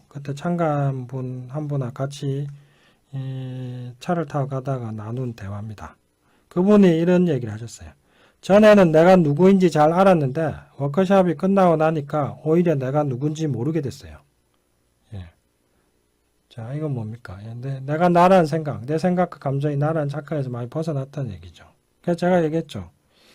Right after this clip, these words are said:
이제야 알게 되셨군요. 저도 제가 누구인지 모르게 됐는데 참 많은 시간이 걸렸습니다.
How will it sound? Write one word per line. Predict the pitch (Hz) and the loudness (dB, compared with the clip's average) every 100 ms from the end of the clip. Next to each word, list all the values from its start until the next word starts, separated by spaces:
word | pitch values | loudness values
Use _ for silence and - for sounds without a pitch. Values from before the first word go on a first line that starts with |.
| _ 202 | _ 2
이제야 | 196 196 180 | 4 6 6
알게 | 147 147 160 | 4 2 0
되셨군요. | 127 139 139 127 101 80 _ | 0 -4 -8 -8 -10 -14 _
저도 | - 165 156 | -6 -2 -2
제가 | 143 143 151 | 0 0 0
누구인지 | 131 117 143 160 143 | -2 -4 -4 -4 -4
모르게 | 131 110 120 143 | -6 -4 -4 -2
됐는데 | 143 110 107 101 117 139 143 _ | -4 -6 -10 -10 -10 -10 -14 _
참 | - - 160 | -20 -10 -6
많은 | 123 117 | -6 -4
시간이 | 139 156 151 | -6 -4 -6
걸렸습니다. | 101 95 113 - 80 - _ | -6 -10 -14 -16 -20 -20 _